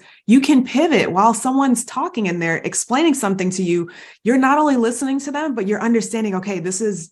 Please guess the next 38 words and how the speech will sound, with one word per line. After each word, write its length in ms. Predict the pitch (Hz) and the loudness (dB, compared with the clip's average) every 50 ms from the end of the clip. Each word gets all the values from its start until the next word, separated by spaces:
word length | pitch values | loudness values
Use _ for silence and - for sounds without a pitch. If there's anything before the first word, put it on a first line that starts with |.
| _ | _
what 180 | - 190 190 190 | -6 -6 -4 -4
they 120 | 190 170 | -4 -4
need. 280 | 160 170 202 202 190 143 | 0 2 2 2 2 0
This 140 | 135 165 160 | -2 -4 -4
is 80 | 185 175 | -4 -4
what 120 | 170 185 170 | -4 -4 -4
I 80 | 170 | -2
need 200 | 170 175 180 170 - | -2 -4 -6 -6 -8
to 80 | 160 - | -8 -6
say. 220 | - 185 175 165 | -4 -2 -2 -2
This 100 | 160 170 160 | -2 -2 -2
is 40 | 180 | -2
how 120 | 170 165 | 0 0
I 60 | 160 | 0
need 140 | 160 156 151 | -2 -4 -4
to 80 | - 135 | -6 -8
respond." 640 | 139 143 - - 147 139 127 117 104 90 - - _ _ _ _ _ _ | -6 -8 -6 -6 -6 -6 -4 -4 -6 -8 -10 -14 _ _ _ _ _ _
So 320 | - - - 208 202 196 190 | -6 0 2 4 6 6 6
once 280 | 180 180 220 240 247 | 6 6 4 4 4
we 80 | - 285 | 4 4
get 180 | 240 262 262 - | 4 4 2 2
in 160 | 202 208 208 | 2 4 4
the 60 | 202 | 2
conversation 800 | 190 196 202 190 190 185 190 185 - 180 175 180 - 185 180 180 131 | 2 2 2 2 2 2 0 -2 -2 -4 -4 -4 -2 -4 -4 -4 -4
and 100 | 131 160 | -4 -4
we 80 | 156 156 | -4 -2
recognize 480 | 156 170 170 170 202 180 170 165 170 156 | 0 -2 -2 -2 -2 -2 -2 -2 -4 -4
that 80 | 156 151 | -4 -4
it's 160 | 156 151 - | -4 -6 -8
a 40 | 160 | -10
sincere 420 | 135 - 151 143 - 185 185 180 175 | -8 -8 -8 -6 0 2 2 2 2
conversation, 640 | 180 180 165 160 156 156 - 170 170 160 160 156 151 | 0 0 0 0 -2 -2 -2 -2 -2 -2 -4 -4 -2
we're 140 | 151 147 - | -2 -4 -4
great. 440 | 117 135 170 185 175 131 - - - - - - - - - - - - _ _ _ _ _ _ _ _ - - | -2 -2 0 0 0 0 -2 -6 -16 -20 -20 -20 -20 -20 -20 -20 -20 -20 _ _ _ _ _ _ _ _ -10 -2
However, 480 | 196 185 190 196 208 202 220 - - - | 2 4 4 6 4 2 0 -2 0 0
at 180 | 185 202 190 | -2 -2 -2
the 80 | 165 165 | -4 -4
start, 640 | - - - - 226 226 202 165 160 202 - - | -4 -4 -2 0 0 2 2 0 -2 -4 -8 -12